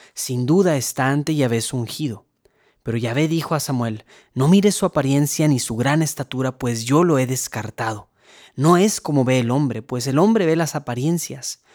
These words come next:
pero Yahvé ve el corazón". Llamó Jesé a Abinadab y le hizo pasar ante Samuel, que dijo: "Tampoco a este ha ungido Yahvé". Jesé hizo pasar a Samá, pero Samuel dijo:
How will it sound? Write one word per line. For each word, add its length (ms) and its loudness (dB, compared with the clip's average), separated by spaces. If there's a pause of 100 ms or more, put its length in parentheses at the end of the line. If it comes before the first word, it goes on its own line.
(160)
pero 160 -6
Yahvé 500 -4 (220)
ve 200 0
el 140 -2
corazón". 600 -6 (1000)
Llamó 260 -2
Jesé 480 -2
a 160 0
Abinadab 640 0
y 140 -10
le 100 -2
hizo 260 -4
pasar 340 -2
ante 200 -4
Samuel, 400 -2
que 100 -4
dijo: 360 -4 (240)
"Tampoco 560 0
a 60 2
este 280 -4
ha 60 0
ungido 300 -4
Yahvé". 360 -6 (540)
Jesé 480 0
hizo 280 -2
pasar 300 -4
a 60 -4
Samá, 440 -2 (120)
pero 160 -6
Samuel 360 -4
dijo: 300 -6